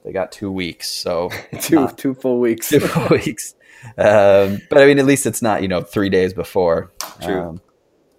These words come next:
Speaker 1: but okay.
Speaker 2: What, what are, are you beating me five two, four two? What is this?
Speaker 1: Uh, it is now four to two and a
Speaker 2: Okay.
Speaker 1: ton of ties 'cause we keep guessing the same thing. Uh, this next one I had, I had a lot of trouble with,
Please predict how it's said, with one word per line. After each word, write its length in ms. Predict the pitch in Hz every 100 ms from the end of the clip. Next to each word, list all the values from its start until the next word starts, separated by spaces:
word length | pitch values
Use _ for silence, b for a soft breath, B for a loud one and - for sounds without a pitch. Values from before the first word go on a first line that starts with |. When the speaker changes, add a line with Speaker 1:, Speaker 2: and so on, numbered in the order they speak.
| -
Speaker 1:
but 240 | 98 95 -
okay. 260 | 120 143
Speaker 2:
What, 160 | 160 135
what 160 | 139
are, 140 | 165 -
are 60 | 131
you 100 | 143
beating 200 | 160 156
me 100 | 143
five 300 | 139 143 147
two, 240 | 156 180
four 220 | 175 143 147
two? 220 | 175 190
What 160 | 151 120
is 80 | 98
this? 80 | 104
Speaker 1:
Uh, 320 | 104 101 98
it 100 | 113
is 140 | 107
now 300 | 107 117 123
four 420 | 120 - 127 131 131
to 100 | 123
two 640 | - 110 98 90 90 95
and 200 | 85 87
a 40 | -
Speaker 2:
Okay. 260 | 87 - - - _ _ -
Speaker 1:
ton 220 | - 110
of 100 | 95
ties 440 | 101 82 73 90
'cause 180 | - 92
we 60 | 82
keep 240 | 104 95
guessing 300 | 101 - 90
the 60 | 90
same 200 | 87 87
thing. 260 | 92 78 _ b b b b b b -
Uh, 260 | 107 110 101
this 200 | 160 196
next 220 | 185 -
one 220 | 165 131 -
I 140 | 120 139
had, 480 | 123 101 90 87 - _ _ _ _ _ _ _ - -
I 100 | 101
had 160 | 110 90
a 60 | 85
lot 220 | 98 92
of 40 |
trouble 300 | - 92 87
with, 420 | 82 80 - -